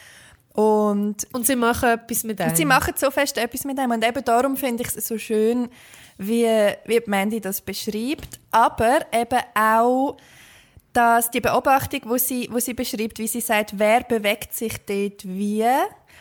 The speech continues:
Speaker 1: wer
Speaker 2: Aha.
Speaker 1: läuft mit was für einer Selbstsicherheit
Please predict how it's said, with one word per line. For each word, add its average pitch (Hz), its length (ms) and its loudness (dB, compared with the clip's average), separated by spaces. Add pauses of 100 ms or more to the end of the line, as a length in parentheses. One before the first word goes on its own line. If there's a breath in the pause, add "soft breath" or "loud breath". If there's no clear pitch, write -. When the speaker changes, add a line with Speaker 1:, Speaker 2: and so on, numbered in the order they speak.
(120 soft breath)
Speaker 1:
wer 233 400 6
Speaker 2:
Aha. 220 220 6
Speaker 1:
läuft 202 180 -4
mit 220 160 -4
was 208 260 0
für 254 120 -2
einer 226 260 2
Selbstsicherheit 247 1300 -2